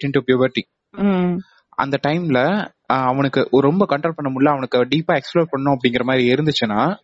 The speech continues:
Speaker 2: ம்.
Speaker 1: அந்த டைம்ல இருக்கிற ஆப்பர்ச்சுனிட்டிஸ் என்னென்ன? ஒண்ணு செல்ஃப் சாட்டிஸ்ஃபேக்ஷன்,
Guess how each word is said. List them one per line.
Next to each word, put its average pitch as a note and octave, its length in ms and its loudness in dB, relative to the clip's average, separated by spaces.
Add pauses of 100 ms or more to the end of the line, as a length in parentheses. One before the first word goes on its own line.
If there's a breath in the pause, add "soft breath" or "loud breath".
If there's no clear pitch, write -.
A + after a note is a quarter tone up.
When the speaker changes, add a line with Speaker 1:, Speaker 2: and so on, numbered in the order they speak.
(280)
Speaker 2:
ம். F#3 420 2 (600)
Speaker 1:
அந்த E3 340 0
டைம்ல A3+ 180 2
இருக்கிற F#3 320 2
ஆப்பர்ச்சுனிட்டிஸ் E3 480 0
என்னென்ன? C3 280 -2
ஒண்ணு D#3+ 480 2 (320)
செல்ஃப் E3+ 280 -2
சாட்டிஸ்ஃபேக்ஷன், B2 640 -4